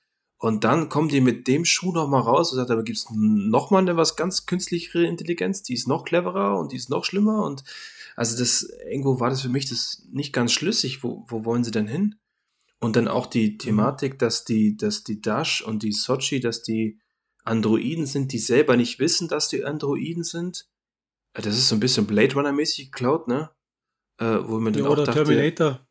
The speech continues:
Speaker 1: oder Terminator, ja, wo man dachte, ey, also, nee, lass doch das weg. Das, das, wa-, warum auch? Warum müssen die denn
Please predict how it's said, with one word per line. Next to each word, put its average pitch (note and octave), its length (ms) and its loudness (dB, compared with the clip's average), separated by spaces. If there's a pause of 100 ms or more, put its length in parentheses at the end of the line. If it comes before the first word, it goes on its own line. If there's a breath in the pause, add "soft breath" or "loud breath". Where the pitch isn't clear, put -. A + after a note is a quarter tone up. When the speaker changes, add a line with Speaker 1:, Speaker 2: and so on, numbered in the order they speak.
(180)
Speaker 1:
oder B2 260 4
Terminator, C3 560 2
ja, B2 220 4
wo A#2+ 280 0
man A#2+ 140 0
dachte, - 280 -8
ey, - 140 -12 (100)
also, A2+ 300 -6 (600)
nee, B2 340 -2
lass A#2 320 -4
doch C3+ 80 -2
das A#2+ 260 -6
weg. B2 320 -6
Das, - 360 -8
das, - 280 -6 (260 soft breath)
wa-, A2+ 200 0
warum B2 420 2
auch? A2 420 -2
Warum C#3+ 380 4
müssen D#3+ 320 0
die D3 120 -4
denn C3 420 2